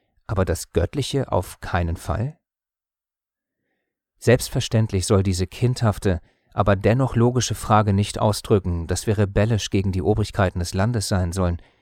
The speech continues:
Schließlich gibt es unzählige Stellen sowohl im A T als auch im N T,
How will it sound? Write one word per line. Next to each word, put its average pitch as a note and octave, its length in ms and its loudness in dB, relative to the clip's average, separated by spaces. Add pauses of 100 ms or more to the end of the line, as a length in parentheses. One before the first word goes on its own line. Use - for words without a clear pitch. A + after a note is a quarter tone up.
(260)
Schließlich - 460 -4
gibt - 180 -2
es - 100 -4
unzählige A2+ 600 0
Stellen A2 400 2
sowohl G#2 320 2
im F#2+ 200 -2
A G#2+ 220 -2
T A2+ 240 0
als F#2+ 220 0
auch F2+ 100 -4
im F2+ 120 -4
N B2+ 200 -2
T, F#2+ 280 0